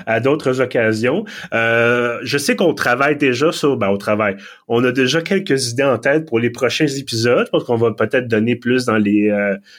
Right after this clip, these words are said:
dans les classiques. Euh, alors, je, je, je, je, en tout cas, on, on, il reste à fignoler cer-, certains détails, mais on peut peut-être donner deux indices, si tu me permets, euh, Kevin.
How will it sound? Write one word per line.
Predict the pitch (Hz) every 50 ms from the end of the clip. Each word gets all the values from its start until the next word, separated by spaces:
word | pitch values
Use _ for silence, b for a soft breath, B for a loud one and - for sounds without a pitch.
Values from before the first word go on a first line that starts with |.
| B B B B
dans | 107 117 117
les | 120 127 123
classiques. | 123 - 135 113 101 - - 160 202 - - _ - - B B B B B B B _ -
Euh, | 98 92 95 95 98 98 98 98 98 98 98 98 95 95 95 92 95 92 95 101
alors, | 110 117 117 120 123
je, | 120 - 135 135
je, | 113 113 135 131
je, | 127 - 135 131 143
je, | - - - _
en | 147
tout | 98 -
cas, | - 101 92 - - -
on, | 117 120 117 -
on, | 120 107 123 123
il | - 120
reste | 113 156 160 160
à | 143 -
fignoler | - - 135 131 127 131 143 147
cer-, | 147 147 139 -
certains | - - 147 127 - - 147
détails, | 139 135 113 - - 127 156 202 185 131
mais | 120 127 135 151 170 175 175 B B B B B B -
on | 117 110 107
peut | 107 - 117
peut-être | - 135 123 - 160 160 156
donner | 120 123 120 117 123 139 151 143 131
deux | 120 110 107 120 139 139 127 - 135
indices, | 123 113 110 107 117 156 196 - -
si | - -
tu | - - 117
me | 110
permets, | 113 131 113 107 113 113 120
euh, | 131 151 160 156 139 117 117 113 107 107
Kevin. | - 120 113 123 147 175 202 220